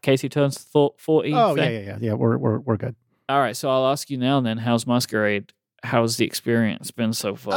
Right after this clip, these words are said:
Speaker 1: for
Speaker 2: Uh,
Speaker 1: you?
Speaker 2: it's okay. Um,
Speaker 1: Oh,
Speaker 2: it,
Speaker 1: no.
Speaker 2: it's the,
Speaker 1: I don't
Speaker 2: the,
Speaker 1: like the sound
Speaker 2: the
Speaker 1: of that.
Speaker 2: <laughs> Well, the, you know, it, it, as with every other app, it made a big splash and then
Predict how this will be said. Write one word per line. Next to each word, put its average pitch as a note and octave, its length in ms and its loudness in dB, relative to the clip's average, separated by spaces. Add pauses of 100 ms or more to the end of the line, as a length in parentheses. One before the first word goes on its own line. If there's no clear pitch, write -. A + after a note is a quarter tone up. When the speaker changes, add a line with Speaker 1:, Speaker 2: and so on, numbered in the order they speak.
Speaker 1:
for D#4 160 2
Speaker 2:
Uh, C4 80 2
Speaker 1:
you? G#2+ 200 -4 (640)
Speaker 2:
it's F#4+ 160 -2
okay. A#2 580 0 (140)
Um, D3 420 2
Speaker 1:
Oh, E3 380 4
Speaker 2:
it, E3+ 40 -4
Speaker 1:
no. D#3+ 840 2
Speaker 2:
it's - 400 4
the, A3+ 180 -2
Speaker 1:
I G#3+ 100 2
don't C#3+ 120 6
Speaker 2:
the, C#3 60 2
Speaker 1:
like C3 140 0
the A#2+ 60 -6
sound B2 300 2
Speaker 2:
the A2+ 40 2
Speaker 1:
of A2+ 40 2
that. B2+ 720 2
Speaker 2:
<laughs> - 40 -4
Well, B3+ 240 0 (460)
the, A3 640 0 (380)
you G3 80 -6
know, G#3 140 2
it, G3 180 2
it, G3+ 180 -2
as G3 180 2
with F3+ 120 2
every D3 220 2
other B2 160 2
app, A#2 260 2
it C#3+ 80 -6
made C#3 160 4
a - 20 -2
big C3 220 0
splash A#2+ 680 0
and D3 160 2
then A2 400 2